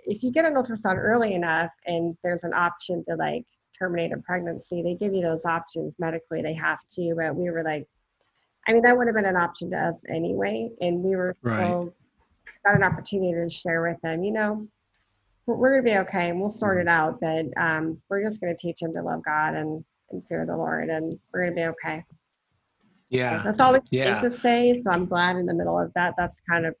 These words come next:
Speaker 1: that's the truth, and that's what we've always kind of stuck to.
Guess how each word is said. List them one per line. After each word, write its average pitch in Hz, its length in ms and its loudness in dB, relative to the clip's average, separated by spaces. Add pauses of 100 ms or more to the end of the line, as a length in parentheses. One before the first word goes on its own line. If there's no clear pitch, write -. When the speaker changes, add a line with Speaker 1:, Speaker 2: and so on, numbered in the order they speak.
Speaker 1:
that's 180 240 -2
the 190 60 -12
truth, 196 320 -4 (220)
and 170 160 -2
that's 165 420 -2 (160)
what 175 140 2
we've 180 140 0
always 165 320 -2
kind 170 220 -6
of 147 40 -6
stuck 160 360 -6
to. 165 200 -8